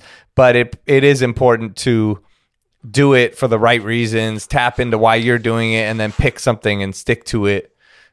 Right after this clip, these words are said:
Um, and that'll help you with your bookings in the future as well, too, and with your community that's going to watch what you do, you know?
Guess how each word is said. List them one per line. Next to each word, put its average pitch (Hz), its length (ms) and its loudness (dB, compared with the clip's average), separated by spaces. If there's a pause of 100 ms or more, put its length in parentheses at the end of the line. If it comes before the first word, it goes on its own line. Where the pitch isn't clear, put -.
Um, 95 680 -2
and 117 140 -4
that'll 107 180 2
help 117 240 2
you 107 120 -4
with 98 120 -6
your 95 100 -4
bookings 95 640 -6
in 98 140 -14
the 87 60 -12
future 92 420 -8
as 87 140 -10
well, 92 180 -4
too, 135 300 -2
and 156 280 0
with 175 160 0
your 170 100 -2
community 143 580 -2
that's 104 240 -4
going 107 280 -4
to 113 100 -6
watch 110 560 0 (460)
what 101 200 0
you 107 140 -6
do, 110 460 -2
you 113 140 -8
know? 98 300 -6